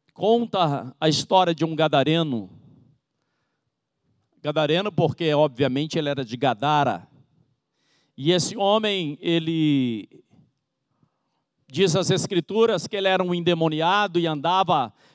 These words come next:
pelo cemitério, e andava pela, pelos matos, pelos rios, enfim, se cortando com pedras, gritando, maltrapilho, enfim.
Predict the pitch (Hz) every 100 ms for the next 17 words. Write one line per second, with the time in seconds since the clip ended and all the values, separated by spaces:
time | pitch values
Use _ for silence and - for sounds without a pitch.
0 | - - 175 175 190 180 151 - 175 196
1 | 190 165 160 160 156 170 175 170 - _
2 | _ _ _ _ _ - _ _ 160 170
3 | 160 147 143 156 151 135 - 113 135 165
4 | 208 202 _ 160 143 - - 170 165 143
5 | - - 165 226 233 214 151 160 135 -
6 | 196 233 185 - _ _ - - 165 208
7 | - 185 147 - - - 214 247 254 196
8 | 156 - 160 - 202 226 226 208 170 165
9 | 151 156 - - _ _ - 131 131 196
10 | 226 - 214 247 254 247 190 156 185 170
11 | 151 135 165 175 220 226 185 - 208 -
12 | _ - 247 254 220 196 196 190 170 120
13 | 214 254 240 175 123